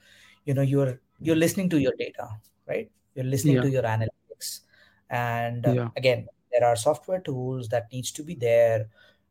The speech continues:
Speaker 1: that
Speaker 2: Yeah.
Speaker 1: you have to invest in, right? So that you can listen to the data, you can view the analytics, okay, and then make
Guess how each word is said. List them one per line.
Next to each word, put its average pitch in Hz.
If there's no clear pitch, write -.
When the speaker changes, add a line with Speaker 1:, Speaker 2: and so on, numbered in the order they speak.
Speaker 1:
that 113
Speaker 2:
Yeah. 127
Speaker 1:
you 143
have -
to 151
invest 113
in, 113
right? -
So -
that 120
you 127
can 127
listen 170
to 165
the 170
data, 123
you 135
can 135
view 147
the 185
analytics, 127
okay, 127
and 156
then 170
make 156